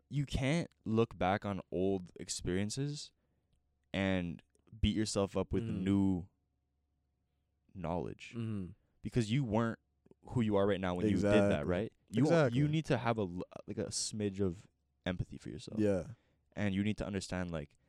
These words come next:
Speaker 1: you were learning,
Speaker 2: Mm-hmm.
Speaker 1: you are learning, and what you did then,
Speaker 2: Mm-hmm.
Speaker 1: you were doing the best that you could with what you
Speaker 2: Mm-hmm.
Speaker 1: had,
Speaker 2: Thing
Speaker 1: right? And that, that's, that's how it is with everything in
Speaker 2: Yeah.
Speaker 1: life.
Speaker 2: Like, things,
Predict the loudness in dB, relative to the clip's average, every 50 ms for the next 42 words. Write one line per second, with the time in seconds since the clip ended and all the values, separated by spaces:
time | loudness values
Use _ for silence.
0 | _ _ _ _ _ _ _ _ _ -8 -2 2 4 6 6 6 6 4 4 4
1 | 2 0 -2 -4 -6 -8 -8 -8 -8 -6 -8 -8 -10 -14 -14 _ -8 -6 -6 -2
2 | 0 0 0 2 0 0 0 0 -2 -2 -4 -6 -12 -18 _ _ _ _ _ _
3 | _ _ _ _ _ _ _ _ _ _ _ -6 -4 -4 -4 -4 -8 -12 -14 _
4 | -6 0 2 2 2 2 0 -2 -2 2 2 2 2 2 0 0 0 0 0 -2
5 | -4 -8 -10 -10 -8 -6 -6 -6 -6 -6 -8 -12 _ -20 _ 0 4 4 4 6
6 | 4 4 4 4 2 0 0 0 2 2 2 2 0 -2 -2 -2 -2 -4 -4 0
7 | 0 2 2 2 -2 -2 -2 -2 -2 -2 -2 -4 -4 -4 -6 -6 -8 -10 -14 _
8 | _ _ _ _ -20 -20 -20 -20 -20 -20 -20 -20 _ _ -2 6 8 10 10 10
9 | 6 2 -6 -4 -2 2 2 2 4 4 2 2 0 -2 -2 -2 2 4 4 4
10 | 4 4 2 0 0 0 0 0 0 -2 -4 -4 -2 0 0 0 0 -4 -6 -14
11 | -18 -20 _ _ 0 2 2 2 4 4 2 4 4 4 4 2 0 -4 -8